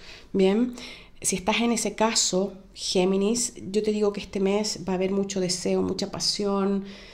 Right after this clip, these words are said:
um, mucho el sentir, eh, "Quiero aclarar esto, quiero dejar este estatus de ser amigo con derechos de esta persona". Ya voy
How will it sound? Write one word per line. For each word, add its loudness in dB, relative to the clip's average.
um, 0
mucho 0
el 2
sentir, -2
eh, 0
"Quiero 4
aclarar 0
esto, 0
quiero 0
dejar 0
este -6
estatus -2
de -2
ser 0
amigo 2
con -2
derechos -2
de 0
esta -4
persona". 2
Ya 8
voy 8